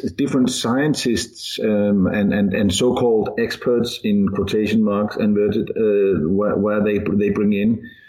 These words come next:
to, to come and, uh, support all their schemes and lies, which basically is about transferring wealth from the poor to the super rich. And to do this and not to have a revolt, you need to brainwash the population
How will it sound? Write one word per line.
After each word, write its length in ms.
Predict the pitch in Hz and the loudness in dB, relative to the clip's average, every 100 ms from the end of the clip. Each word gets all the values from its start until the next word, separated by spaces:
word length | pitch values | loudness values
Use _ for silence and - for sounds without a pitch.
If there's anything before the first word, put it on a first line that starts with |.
| _ - | _ -12
to, 560 | - 107 98 95 95 98 - - _ - | -2 0 2 2 0 -4 -16 -20 _ -8
to 240 | - 98 | -2 -2
come 360 | - 107 110 82 | 0 2 2 2
and, 380 | 98 95 92 | 0 2 2
uh, 160 | 95 - | 2 0
support 520 | 117 98 117 117 - | 0 -2 0 0 2
all 220 | 120 123 | 0 2
their 440 | 120 101 90 90 - - _ _ | 2 0 0 -4 -6 -20 _ _
schemes 640 | - - 113 113 120 123 | -12 -4 0 2 2 0
and 280 | - 104 95 | 0 0 2
lies, 680 | 95 92 104 113 127 - - _ | 2 0 0 0 -2 -6 -14 _
which 320 | 107 107 98 - | -2 -2 -2 -2
basically 400 | 147 147 123 104 | 0 0 0 0
is 100 | 104 | -2
about 400 | 98 101 98 - | -2 -2 -2 -2
transferring 560 | 131 135 - 127 110 | -2 -2 -2 0 2
wealth 320 | 104 117 117 | 2 0 -2
from 140 | - 107 | -2 0
the 100 | 95 | -2
poor 420 | - 120 127 - | -2 0 0 -2
to 180 | - 104 | -4 -2
the 60 | 95 | -2
super 340 | 123 117 113 | 0 0 0
rich. 460 | 107 139 - - - - - - _ 110 | 0 0 -2 -10 -14 -20 -20 -20 _ -4
And 640 | 113 110 110 98 - 95 | 0 2 0 0 -4 -4
to 120 | - 92 | -4 -2
do 300 | 131 151 131 | 0 2 2
this 280 | 107 120 - | 2 0 0
and 160 | 101 | 2
not 200 | 107 120 | 2 0
to 100 | 131 | 0
have 140 | 110 113 | 0 0
a 20 | |
revolt, 540 | 104 98 110 127 127 | 2 2 2 2 0
you 100 | 110 | 2
need 220 | 107 98 | 2 0
to 120 | - 95 | -2 -4
brainwash 560 | 117 127 160 151 139 | 0 0 2 0 -2
the 80 | 127 | -4
population 960 | 123 127 120 101 95 95 110 117 - | -2 -2 0 0 0 0 0 0 -2